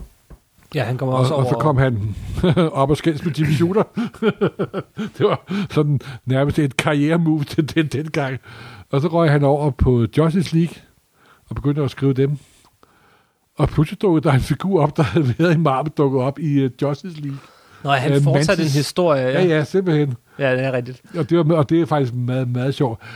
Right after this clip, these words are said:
Speaker 2: Og det, men begyndte historierne også at ligne hinanden, kan man sige.
Speaker 1: Ja. Og det gjorde den så endnu mere, og det gør den stadig i dag.
Speaker 2: Jeg vil
Speaker 1: Op
Speaker 2: lige
Speaker 1: i
Speaker 2: sige, at så også
Speaker 1: to tusinderne.
Speaker 2: med J L A, de blev så populære, så det var helt utroligt.
Speaker 1: Altså den serie af Grant
Speaker 2: Ja,
Speaker 1: Morrison
Speaker 2: øh, Grant
Speaker 1: og
Speaker 2: Morrison.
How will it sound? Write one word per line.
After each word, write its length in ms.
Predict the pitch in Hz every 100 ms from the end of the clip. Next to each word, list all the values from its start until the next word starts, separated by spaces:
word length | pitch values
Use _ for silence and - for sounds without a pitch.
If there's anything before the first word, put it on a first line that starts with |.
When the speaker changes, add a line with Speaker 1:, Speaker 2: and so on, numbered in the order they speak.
| -
Speaker 2:
Og 160 | - 139
det, 160 | 180
men 120 | 165 151
begyndte 320 | 135 151 175 175
historierne 320 | 143 165 151
også 260 | 139 143
at 140 | 170 143
ligne 380 | 117 123 151 160
hinanden, 400 | 127 101 87 98 - 127
kan 100 | 101
man 80 | 95
sige. 240 | 90 92
Speaker 1:
Ja. 120 | 127 104 - _ _ _ _ _ _ _ _ _ _ - 147
Og 60 |
det 100 | 170
gjorde 180 | 170 180
den 80 | 170
så 160 | 151 160
endnu 220 | 151 160
mere, 340 | 139 135 120 139
og 120 | 131
det 80 | 131
gør 80 |
den 80 | 123
stadig 280 | - 127 131
i 20 |
dag. 180 | 123 131
Speaker 2:
Jeg 80 | 139
vil 180 | 151 151
Speaker 1:
Op 60 |
Speaker 2:
lige 60 | 170
Speaker 1:
i 20 |
Speaker 2:
sige, 280 | 139 151 165
at 100 | 143
så 80 | 151
også 180 | 156 131
Speaker 1:
to 20 |
tusinderne. 380 | 151 - 139 127
Speaker 2:
med 100 | 123
J 100 | 131
L 40 | 131
A, 40 | 107 _ _ _ _ -
de 100 | 143 110 -
blev 140 | 180 180 _ _ -
så 280 | - 175 143 - - -
populære, 440 | 147 123 98 85 -
så 100 | -
det 120 | 117
var 60 | 107
helt 260 | - 170
utroligt. 480 | 139 - 82 78 90 - _ -
Speaker 1:
Altså 200 | 139 143
den 160 | 151
serie 320 | - 175 131
af 100 | 123
Grant 140 | 120 127
Speaker 2:
Ja, 60 |
Speaker 1:
Morrison 380 | 131 131 135 135
Speaker 2:
øh, 240 | 135 139 131
Grant 200 | 151 139
Speaker 1:
og 40 |
Speaker 2:
Morrison. 480 | 127 135 147 135 120